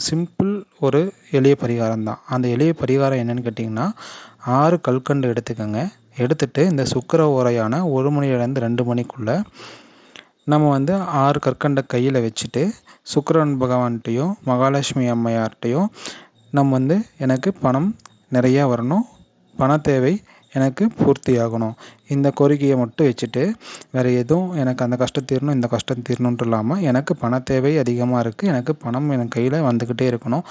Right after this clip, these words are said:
செல்-, ஏன்னா வாழ்க்கையில முன்னேறதுக்கான செல்வத்தை நீங்க எனக்கு கொடுத்துக்கிட்டே இருக்கணும்," அப்படின்னு மனதார வேண்டிட்டு, இந்த கல்கண்டை நீங்க உங்க பூஜை அறையிலேயே ஒரு ஓரமா வச்சிருங்க. வச்சுட்டு நைட்டு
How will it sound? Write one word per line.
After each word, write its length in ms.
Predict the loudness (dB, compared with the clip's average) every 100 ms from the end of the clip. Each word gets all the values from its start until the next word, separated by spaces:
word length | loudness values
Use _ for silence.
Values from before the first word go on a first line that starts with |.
| -14 -16 -8
செல்-, 340 | 0 2 4
ஏன்னா 180 | 2 0 0
வாழ்க்கையில 480 | 2 0 0 -2 0
முன்னேறதுக்கான 720 | 0 0 0 0 -2 -2 -2
செல்வத்தை 500 | -2 0 0 0 0
நீங்க 140 | 0 0
எனக்கு 220 | -2 -4
கொடுத்துக்கிட்டே 500 | -2 -4 -4 -4 -2
இருக்கணும்," 380 | -2 -2 -6 -6
அப்படின்னு 360 | -4 -2 0 0
மனதார 480 | 0 2 2 2 0
வேண்டிட்டு, 420 | -2 -2 -2 -4 -4 -8 -18 -16 -4
இந்த 280 | 0 2
கல்கண்டை 580 | 2 0 0 -2 0 0
நீங்க 440 | 0 2 0 0 -2 -8 -20 -8
உங்க 140 | 0 0
பூஜை 380 | 4 2 4
அறையிலேயே 480 | 2 0 0 -2 -2 -6 -16 -16 -4
ஒரு 160 | 2 4 4 2
ஓரமா 400 | 2 4 4 2
வச்சிருங்க. 440 | 0 -2 -4 -6 -8 -10 -14 -16 -18 -14
வச்சுட்டு 600 | -4 -4 -2 -2 0 0 0 -6 -20 -20 -20 _ -4
நைட்டு 340 | 2 2 2